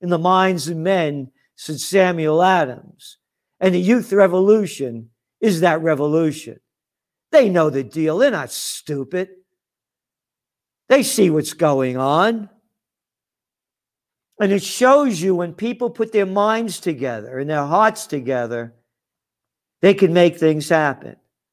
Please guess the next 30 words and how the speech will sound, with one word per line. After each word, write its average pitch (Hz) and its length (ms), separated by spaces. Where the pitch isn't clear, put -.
Oh, 226 140
yeah, 247 240
they 208 180
drove 220 300
up 220 160
the 214 80
price 214 360
of 202 120
silver. 214 380
It 165 60
came 233 260
down 233 280
a 247 40
little 196 260
bit, 185 320
but 180 140
they 247 220
know 214 260
it's - 180
worth 151 320
more. 143 460
And 220 140
this 320 160
is 220 140
just 208 260
the 208 80
beginning. 143 560
And 165 420
Gregory 170 520
Mannarino, 170 880